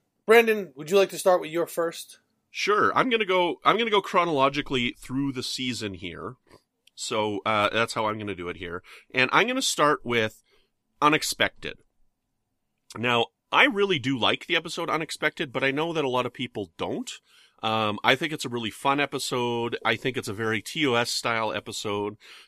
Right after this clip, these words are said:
Speaker 2: and, uh, I like watching it. And I'm not offended by the jokes that they make because my wife's been pregnant, and, you know, my wife had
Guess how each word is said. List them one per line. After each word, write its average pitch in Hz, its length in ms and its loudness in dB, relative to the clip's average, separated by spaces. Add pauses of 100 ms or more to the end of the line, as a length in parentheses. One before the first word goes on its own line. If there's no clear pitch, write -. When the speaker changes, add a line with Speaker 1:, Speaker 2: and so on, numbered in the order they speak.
(120)
Speaker 2:
and, 110 420 -2
uh, 104 260 2
I 139 120 8
like 143 260 4
watching 95 380 0
it. 82 160 -16
And 85 280 -8
I'm 139 200 4
not 135 160 4
offended 120 360 -2
by 110 120 -2
the 101 100 -8
jokes 101 300 -4
that 101 120 -8
they 101 120 -2
make 98 260 -2
because 92 300 -8
my 110 160 2
wife's 117 280 0
been 110 160 -8
pregnant, 101 520 -4 (360)
and, 95 580 -6 (380)
you 110 120 -10
know, 95 320 -4 (100)
my 107 300 -4
wife 107 240 0
had 95 220 -2